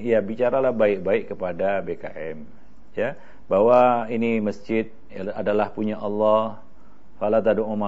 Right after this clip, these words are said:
ma'allahi ahada." Janganlah kita angkat sebutan dan seruan lain yang lebih tinggi daripada seruan Allah Subhanahu wa taala, bersihkan dia dari gambar-gambar manusia, ya. Nah, ataupun gambar-gambar makhluk yang bernyawa,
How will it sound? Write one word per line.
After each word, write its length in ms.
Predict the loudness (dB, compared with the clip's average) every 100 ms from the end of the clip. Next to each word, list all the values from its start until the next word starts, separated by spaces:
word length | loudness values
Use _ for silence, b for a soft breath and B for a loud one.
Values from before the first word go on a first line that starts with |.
| -2 -4
ma'allahi 560 | -6 -4 0 0 0
ahada." 480 | -2 -2 0 0 0
Janganlah 400 | 0 0 0 -2
kita 560 | -2 -4 2 2 2 -2 -2
angkat 480 | -2 2 0 0
sebutan 800 | -12 -14 -10 -4 -4 2 2 4
dan 240 | 2 -2 -2
seruan 400 | 2 4 4 4
lain 320 | 2 2 -2 B B B B -2
yang 160 | 0
lebih 240 | 2 0 0
tinggi 240 | -2 0
daripada 400 | 0 2 2 2
seruan 320 | 0 0 0
Allah 240 | 2 0 0
Subhanahu 560 | 0 -4 -2 -2 -2
wa 80 | -2
taala, 480 | -2 -2 0 0 0
bersihkan 480 | -2 -6 -4 -2 0
dia 240 | 2 2
dari 400 | 2 2 -2 -4 B B
gambar-gambar 640 | 0 2 2 2 2 2 0
manusia, 720 | 0 -4 -4 0 2 2 -2 -8
ya. 240 | -6 -6 -8 -14 -14 b b b -10
Nah, 640 | -8 -6 -8 -10 -12 -12 -8
ataupun 320 | -6 -4 2
gambar-gambar 640 | 2 4 2 2 2 0
makhluk 320 | 0 -2 -4 -2
yang 160 | -2
bernyawa, 720 | 0 0 4 6 6 6 2